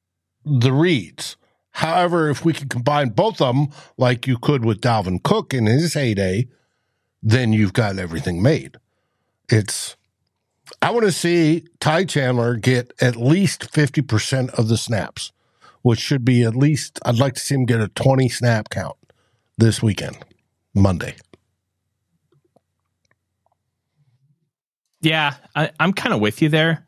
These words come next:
Speaker 2: I, I think it would be great to see him get a significant amount more snaps. Um, the one thing that's really interesting about the idea of Ty Chandler versus the idea of Alexander Mattison is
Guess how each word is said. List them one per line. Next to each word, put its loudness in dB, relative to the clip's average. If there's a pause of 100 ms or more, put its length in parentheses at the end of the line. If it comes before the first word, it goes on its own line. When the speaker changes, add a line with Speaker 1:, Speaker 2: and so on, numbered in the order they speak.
Speaker 2:
I, 0
I -2
think -2
it 4
would 2
be 0
great 0
to 0 (400)
see -2
him 4
get -2
a 0
significant 0
amount 2 (140)
more 2 (220)
snaps. -2 (540)
Um, 0 (1800)
the 2
one 2
thing 2
that's 0
really 2
interesting -2
about 0 (500)
the 2
idea 0
of -2
Ty -4
Chandler -4
versus -4
the 0
idea -2
of -6
Alexander -2
Mattison -2
is -2